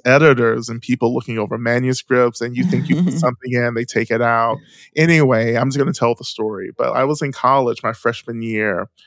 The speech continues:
Speaker 1: and was in, like, um, like, the big student, you know, lounge, um, and I was with two friends, two women, um, one my age, one a little older.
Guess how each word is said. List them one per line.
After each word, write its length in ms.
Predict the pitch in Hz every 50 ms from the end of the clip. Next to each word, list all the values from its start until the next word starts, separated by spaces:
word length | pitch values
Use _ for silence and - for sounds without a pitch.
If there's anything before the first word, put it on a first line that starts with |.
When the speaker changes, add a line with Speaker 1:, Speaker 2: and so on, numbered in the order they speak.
| _ _ _ _ _ _ _ _ _ _ _ -
Speaker 1:
and 300 | 113 117 113 113 107 104
was 120 | 110 117 -
in, 260 | - - 117 117 117
like, 340 | 110 104 107 110 107 101 - - -
um, 840 | 113 110 104 104 107 104 98 101 101 101 95 92 87 - - - - - _ _ _ _ _ 117
like, 140 | 117 -
the 60 | - 113
big 180 | - 127 - -
student, 840 | - - - 107 117 - - 110 110 98 95 95 87 - - - _ -
you 140 | 127 123
know, 420 | 107 104 98 98 98 92 92 82 80 104
lounge, 960 | 131 - 127 123 113 110 107 107 104 104 101 101 101 104 - - - - - - - -
um, 680 | 113 104 101 95 - - 98 98 98 - - - - _ _ _ _ _ - - - _ _ _ _ _ _ -
and 180 | 117 113 113
I 60 | 117
was 120 | 123 123 -
with 140 | 127 123 -
two 220 | - - 160 165
friends, 680 | 160 - - 120 110 107 107 113 135 160 170 - - - _ _ _ _ _ _ _ _ _ -
two 140 | - 156 147
women, 360 | 131 123 113 110 117 131 143 - _ _ _ _ _ _ _ _ _ _ - - -
um, 600 | 131 123 117 113 113 113 110 113 110 - - - _ _ _ _ _ _ _ _ _ -
one 220 | 127 131 131 135
my 140 | 135 135 139
age, 380 | 135 127 123 123 123 117 -
one 200 | 123 113 113 117
a 40 | 110
little 180 | 110 107 107 90
older. 480 | - 95 101 104 110 - 95 98 139